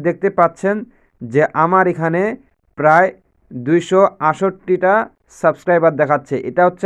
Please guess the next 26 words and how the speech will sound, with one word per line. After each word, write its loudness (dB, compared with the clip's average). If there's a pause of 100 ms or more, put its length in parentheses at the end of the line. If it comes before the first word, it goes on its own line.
আমার -2
একটা -2 (120)
নতুন -6 (120)
চ্যানেল -4 (480)
এবং 0 (320)
আরও 4 (100)
একটি -6 (120)
চ্যানেল 0
রয়েছে। -2 (840)
তো 2 (340)
এই 4
চ্যানেলের 0
মধ্যে 0 (140)
অবশ্যই -2 (160)
আপনারা 0 (240)
সাবস্ক্রাইব -2
করে 0
দেবেন -8
চ্যানেলটি -2 (580)
এবং 2 (140)
ভিডিওগুলো 0 (160)
অবশ্যই -4
দেখবেন, -4 (200)
আপনাদেরই -2
কিন্তু -6 (100)
উপকার -2